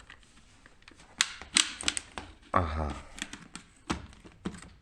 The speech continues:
W taki sposób. I wtedy to się wyciąga i, i się wyciąga i wtedy czyści ten, y,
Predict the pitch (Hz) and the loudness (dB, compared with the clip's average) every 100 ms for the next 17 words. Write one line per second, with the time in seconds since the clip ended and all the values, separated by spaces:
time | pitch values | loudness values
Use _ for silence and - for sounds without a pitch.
0 | - - - - - - 87 80 - - | -14 -14 -16 -18 -18 -4 -2 0 -2 -6
1 | - 85 - - - - - - - - | -8 4 6 6 2 -12 -16 -20 -20 -20
2 | - - - 85 78 65 80 76 82 76 | -20 -20 -16 -8 -6 -6 -6 -4 -4 -4
3 | - 92 92 87 87 - 90 85 - - | 2 4 6 4 6 6 6 0 -8 -16
4 | - - - - - - - - - - | -20 -18 -16 -16 -20 -20 -20 -20 -20 -8
5 | - - 90 90 85 - - - - - | -6 -2 2 2 0 -6 -10 -10 -12 -14
6 | - - - - - - - - - - | -16 -16 -18 -14 -12 -12 -16 -20 -18 -14
7 | - - - - - - - - 90 - | -14 -8 -6 -6 -10 -20 -20 -12 -10 -2
8 | 87 82 - 87 85 87 82 82 80 80 | 0 2 4 4 6 4 2 0 0 -2
9 | 85 78 - 85 80 73 76 69 65 67 | -2 -2 0 2 4 4 2 2 -2 -2
10 | 69 67 | -2 -2